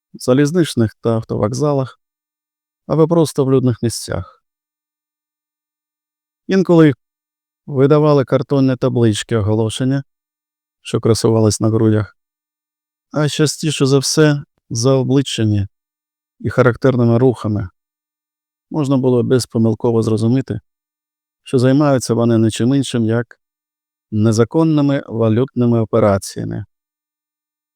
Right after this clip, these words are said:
А в народі їх називали мінялами або валютчиками. Робота ця, попри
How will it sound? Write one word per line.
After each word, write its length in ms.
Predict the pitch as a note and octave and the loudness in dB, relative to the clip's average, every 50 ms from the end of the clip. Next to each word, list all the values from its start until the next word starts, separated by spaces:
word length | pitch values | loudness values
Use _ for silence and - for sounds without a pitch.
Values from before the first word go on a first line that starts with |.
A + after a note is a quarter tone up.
| _ _ | _ _
А 100 | - C#3 | 0 2
в 60 | C3+ C3 | 4 4
народі 340 | C#3+ D3 D#3+ D#3+ C3+ C#3+ | 4 4 4 4 4 2
їх 420 | C#3+ C#3 B2 - - - - - _ - | 2 0 0 -2 -8 -20 -20 -18 _ -6
називали 720 | B2 A#2+ A#2+ A2 A#2+ A#2+ B2 B2 A#2 A2+ A2+ A2 A#2 A2 - _ _ _ _ _ _ _ _ _ _ _ _ _ _ - | -2 -2 0 0 0 0 0 0 0 0 -2 -4 -4 -8 -10 _ _ _ _ _ _ _ _ _ _ _ _ _ _ -4
мінялами 680 | A#2 A#2 A#2 A2+ A2+ B2 C#3+ C#3+ C#3 C3 C3 C3 C3 - _ _ _ | -2 0 2 2 2 0 0 -2 -2 -2 -2 -2 -4 -6 _ _ _
або 400 | - B2 C3 C3 A#2+ A#2+ A#2+ A#2 | -8 -6 -6 -6 -6 -6 -8 -6
валютчиками. 720 | - A2+ A2 G#2 G2+ A#2 - - - - - - - A#2+ A2+ _ _ _ _ _ _ _ _ _ _ _ _ _ _ _ _ _ _ _ _ _ _ _ _ _ _ _ _ _ _ _ _ _ _ _ _ _ _ _ _ _ _ _ _ _ _ _ _ - | -6 -6 -4 -4 -6 -6 -10 -14 -20 -20 -20 -20 -20 -20 -20 _ _ _ _ _ _ _ _ _ _ _ _ _ _ _ _ _ _ _ _ _ _ _ _ _ _ _ _ _ _ _ _ _ _ _ _ _ _ _ _ _ _ _ _ _ _ _ _ -2
Робота 380 | D3+ F3 G3+ G#3+ G#3 F#3+ F#3+ | 2 4 6 6 6 6 6
ця, 420 | D#3+ - - F3 E3 D3+ D3 C#3 B2 | 4 2 2 4 4 6 6 4 2
попри 680 | - D3 C#3+ C3+ C3+ C3+ B2+ B2 B2 A#2 A2 G2+ G2 | 0 -2 -2 -2 0 0 2 2 2 0 -2 -4 -6